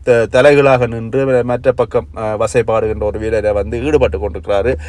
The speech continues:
இது வந்து ஏற்கனவே நாங்க சமூக வலைத்தளங்கள்ல பார்த்து கொண்டிருக்கிறோம், பார்த்த நாங்கள், நீங்களும் பார்த்திருப்பீங்க. ஆனா இன்றைய இந்த நேர்காணல்ல வந்து பாத்தீங்கன்னு சொன்னா குறிப்பிட்ட அந்த வைத்தியரும் இந்த குறிப்பிட்ட ஊடகமும் சேர்ந்து,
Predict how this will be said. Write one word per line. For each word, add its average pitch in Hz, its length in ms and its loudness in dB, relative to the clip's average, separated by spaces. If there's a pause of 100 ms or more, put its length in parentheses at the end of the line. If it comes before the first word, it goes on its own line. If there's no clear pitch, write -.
(140)
இது 156 120 -2
வந்து 160 200 6
ஏற்கனவே 160 340 4
நாங்க 147 200 4
சமூக 135 360 2
வலைத்தளங்கள்ல 120 440 2
பார்த்து 120 340 2
கொண்டிருக்கிறோம், 110 460 -4
பார்த்த 113 280 -2
நாங்கள், 104 300 -4
நீங்களும் 120 300 -6
பார்த்திருப்பீங்க. 107 520 -6
ஆனா 131 260 0
இன்றைய 147 340 0
இந்த 139 220 0
நேர்காணல்ல 120 720 0
வந்து 104 240 0
பாத்தீங்கன்னு 101 420 -4
சொன்னா 95 380 -8 (1120)
குறிப்பிட்ட 170 640 4
அந்த 139 320 4
வைத்தியரும் 127 640 2 (100)
இந்த 131 180 -6
குறிப்பிட்ட 123 400 -2
ஊடகமும் 120 480 2
சேர்ந்து, 113 600 -2